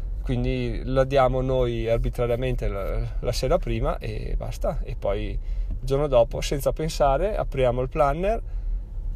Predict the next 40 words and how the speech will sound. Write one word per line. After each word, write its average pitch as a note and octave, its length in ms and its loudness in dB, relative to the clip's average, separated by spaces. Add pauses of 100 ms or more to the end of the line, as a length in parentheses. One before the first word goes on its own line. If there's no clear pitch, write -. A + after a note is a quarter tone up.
(260)
guardiamo C3+ 360 2
cosa C3 120 -2
c'è - 140 0
da B2 60 2
fare G2 380 -2
e - 40 -4
facciamo. - 600 -6
Così, A2+ 640 -6 (220)
così B2+ 320 -2
funziona, A2+ 640 -2
secondo G#2+ 260 -4
me. G2+ 180 -4
Quindi, G#2+ 300 -6 (840)
quindi F#3 240 2
voi E3 160 0
direte: C#3+ 320 2
"Allora G3 400 8
inizia D#3+ 340 0
a C3+ 40 4
usarlo". C3 440 4
Non A3 220 4
lo B3 60 0
so, - 360 4
non F3 200 0
lo F3 40 0
so, F3 220 4
adesso F#3+ 440 2
vado B2 180 4
a - 20 0
spiegarvi A2+ 400 0
il C3 100 0
perché A2 300 0
non G#2+ 120 0
lo G2+ 60 0
so. - 180 0 (1080)
Forse A3+ 460 6
smetto F3+ 360 6
di D#3 80 8
utilizzarlo D3+ 640 6
ugualmente D3 800 6